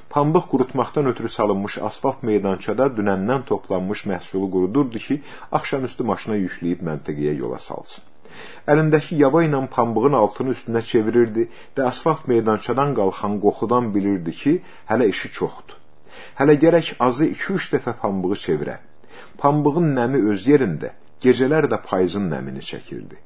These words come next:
Şimal Əhməd atdan enəndə və salamsız-kəlamsız ona yaxınlaşanda tək əlləri yox, bütün əzaları boşaldı.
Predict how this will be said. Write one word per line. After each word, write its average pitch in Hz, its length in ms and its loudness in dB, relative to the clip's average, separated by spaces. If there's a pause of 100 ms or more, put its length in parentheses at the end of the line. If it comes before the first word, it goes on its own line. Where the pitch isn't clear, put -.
(500)
Şimal 185 400 4
Əhməd 120 400 0
atdan 143 400 0
enəndə 98 460 2 (180)
və 104 100 2
salamsız-kəlamsız 107 1120 0
ona 104 240 0
yaxınlaşanda 90 920 -2 (340)
tək 180 220 0 (100)
əlləri 110 380 2
yox, 139 300 4 (120)
bütün 151 320 0
əzaları - 540 -4
boşaldı. - 580 -12